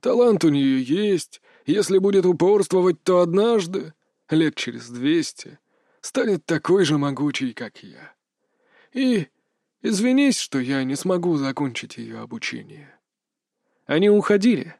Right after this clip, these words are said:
и по щекам катились слёзы. Я ощущал, как контракты рвутся и испаряются один за другим. Ведь остаться я мог лишь одним единственным образом.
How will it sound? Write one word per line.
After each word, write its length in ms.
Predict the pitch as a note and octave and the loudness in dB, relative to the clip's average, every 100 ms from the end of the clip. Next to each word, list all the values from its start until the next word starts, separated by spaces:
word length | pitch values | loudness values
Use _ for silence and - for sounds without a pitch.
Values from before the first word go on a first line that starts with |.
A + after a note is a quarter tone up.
| _ - | _ -6
и 80 | |
по 140 | C3 D#3 | -2 -2
щекам 460 | - G3+ - A#3 | -2 -2 0 0
катились 460 | F3+ C#3 - C#3+ B2 | 0 -2 0 0 -2
слёзы. 600 | - C3 A#2+ A#2+ - F#2+ _ _ _ _ _ - | -8 -8 -8 -10 -18 -20 _ _ _ _ _ -4
Я 240 | C3 D3 | 0 2
ощущал, 560 | D#3 - D#3+ - F#3 E3 | 2 2 0 2 2 2
как 280 | C#3+ C3+ - | -2 -4 -2
контракты 540 | E3 D3+ F3+ E3+ E3+ | 0 2 0 0 2
рвутся 460 | D#3 E3+ A3 - B2 | 2 2 0 -2 -2
и 160 | B2+ | 0
испаряются 720 | C#3 - D#3+ F#3 F3+ D3 D3 C3+ | 0 0 2 4 4 2 0 2
один 240 | C#3 D3+ | 2 0
за 120 | C#3 | 0
другим. 540 | C#3 D3 C#3 B2+ - _ _ _ _ _ | -2 -2 -4 -14 -16 _ _ _ _ _
Ведь 280 | A2+ A#2+ B2 | -8 -8 -8
остаться 500 | - - D#3+ - A#2 | -12 -6 -6 -4 -8
я 180 | A2+ A#2 | -8 -8
мог 240 | C3+ C#3 | -8 -4
лишь 240 | C#3 - - | -4 -4 -6
одним 360 | C#3 C3 E3+ | -6 -2 -2
единственным 720 | D#3 C#3 B2+ D3+ - C#3 C3+ | 0 -2 -2 -6 -4 -6 -4
образом. 560 | C#3 C3+ A#2+ - - | -4 -6 -12 -16 -20